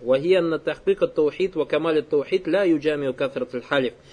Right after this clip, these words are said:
То, что воплощение единобожия и полнота единобожия не соответствует ему, э, многочисленная клятва.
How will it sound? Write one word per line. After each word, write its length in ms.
То, 140
что 200
воплощение 680
единобожия 640
и 220
полнота 480
единобожия 680
не 160
соответствует 800
ему, 460
э, 200
многочисленная 760
клятва. 460